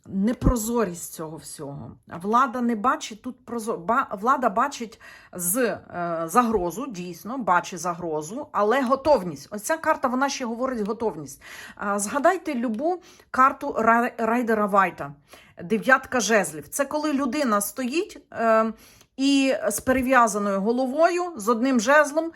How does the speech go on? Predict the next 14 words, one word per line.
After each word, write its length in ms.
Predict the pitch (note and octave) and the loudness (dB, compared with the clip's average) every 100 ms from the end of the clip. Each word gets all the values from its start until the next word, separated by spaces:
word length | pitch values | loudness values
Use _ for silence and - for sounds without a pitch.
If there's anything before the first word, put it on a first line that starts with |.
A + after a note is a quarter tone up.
| - _ - | -14 _ -10
Це 440 | - D4+ D4+ D#4 - A#3 | 0 2 2 -2 -6 0
називають 580 | B3 A#3 C4+ D4+ D4+ | 0 2 2 2 2
цю 140 | - C4+ | -4 -4
карту 400 | C4 C4+ C4 B3+ | 2 2 2 -6
дуже, 360 | G#3+ B3 A3 G3+ | -6 -6 -6 -8
дуже, 300 | G3 C#4+ D4 | -6 -2 0
дуже 280 | A3+ G#3+ F3+ | 0 -2 -4
часто. 460 | E3+ D4 F4+ - G3 | -4 -2 -2 -2 -8
Ця 160 | - | -6
карта 420 | G3+ C#4 D#4+ C#4+ A3+ | 0 0 0 -4 -8
іде 320 | A3 F3+ B3+ | -8 -4 -2
як 380 | C4 A3 A#3 - - - - - | 0 0 0 -2 -16 -20 -18 -4
змія, 640 | A3 F#3+ A#3+ A#3 A3+ D4 | 0 4 4 4 4 2
кобра, 520 | E4+ A#3+ G#3 A3+ D#4 | 2 4 6 6 4